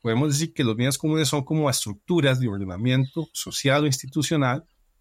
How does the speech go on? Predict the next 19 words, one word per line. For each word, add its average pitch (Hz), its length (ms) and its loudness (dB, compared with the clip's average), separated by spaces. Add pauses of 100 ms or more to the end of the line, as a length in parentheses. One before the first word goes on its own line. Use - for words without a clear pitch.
(380)
que 110 140 0
plantean 127 520 2
que 104 120 -2
la 95 160 0
propiedad 98 680 -4 (720)
puede 113 180 2
ser 139 160 0
aprovechada 139 580 0
por 101 140 -8
un 160 160 0
conjunto 190 520 -4
de 185 60 0
personas 175 640 -2 (540)
en 110 240 0
razón 160 580 2
del 117 220 0
lugar 120 300 2
donde 151 200 2
habitan 135 560 2